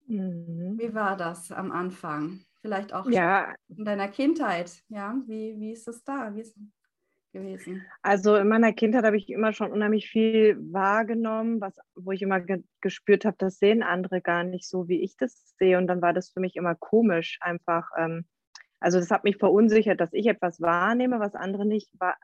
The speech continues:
Speaker 1: wahrnehmen und spüren, so wie ich. Das hat mich erstmal so verunsichert. Und, ähm,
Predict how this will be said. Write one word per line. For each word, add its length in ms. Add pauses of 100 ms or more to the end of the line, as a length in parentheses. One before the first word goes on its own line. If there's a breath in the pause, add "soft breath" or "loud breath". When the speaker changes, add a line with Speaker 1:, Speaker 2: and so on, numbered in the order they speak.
Speaker 1:
wahrnehmen 540
und 300
spüren, 600
so 220
wie 200
ich. 120
Das 160
hat 140
mich 120
erstmal 320
so 120
verunsichert. 640 (960 loud breath)
Und, 480
ähm, 540